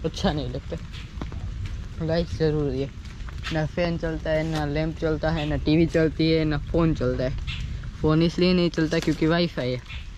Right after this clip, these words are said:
वही wifi है, इसलिए phone में balance नहीं है,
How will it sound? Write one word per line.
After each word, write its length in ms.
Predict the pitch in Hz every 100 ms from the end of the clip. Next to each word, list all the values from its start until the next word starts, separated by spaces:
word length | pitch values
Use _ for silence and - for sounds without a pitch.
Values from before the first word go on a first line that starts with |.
| - - -
वही 120 | 151
wifi 400 | 147 165 170 170
है, 100 | 175 170
इसलिए 240 | - 156
phone 220 | - 160
में 160 | 165 160
balance 440 | 170 175 143 -
नहीं 200 | 143 -
है, 60 | 139